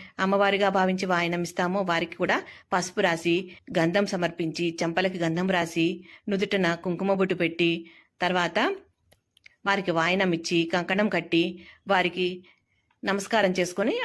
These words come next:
అక్షంతలు వేయించుకొని, వారి దీవెనలు కూడా తీసుకోవాలండి. ఈ విధంగా శ్రావణ మాసంలో రెండవ శుక్రవారం చేసుకోలేని వాళ్ళు నాలుగవ శుక్రవారం గాని, మూడవ శుక్రవారం గాని చేసుకోవచ్చండి.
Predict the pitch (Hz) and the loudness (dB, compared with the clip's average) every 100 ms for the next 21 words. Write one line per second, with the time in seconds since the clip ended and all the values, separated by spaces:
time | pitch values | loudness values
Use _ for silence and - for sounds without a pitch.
0 | 233 - 208 190 185 175 175 165 - 233 | -4 0 0 2 2 2 0 -2 -4 0
1 | 320 185 170 175 175 175 170 196 247 175 | 2 2 2 2 2 0 0 -2 -2 -4
2 | - 170 160 160 170 294 440 _ _ _ | -2 -2 -2 -2 0 0 -2 _ _ _
3 | _ - 226 208 185 180 208 277 214 190 | _ -2 2 2 2 0 -2 0 0 2
4 | 214 277 226 180 185 170 196 196 196 233 | 4 4 4 2 0 2 2 2 2 2
5 | 233 185 196 180 180 180 175 180 - 185 | 0 -2 0 2 2 0 -2 -2 0 0
6 | 170 165 165 175 254 381 - - 190 196 | 2 0 0 2 2 2 -6 -6 0 2
7 | 220 247 214 196 - 185 180 175 180 185 | 4 4 4 0 0 2 2 0 0 0
8 | 180 190 214 214 202 170 170 165 165 170 | 0 2 2 2 0 0 0 2 -2 -4
9 | 170 233 185 180 185 170 165 165 220 | -2 0 0 0 0 0 -2 0 0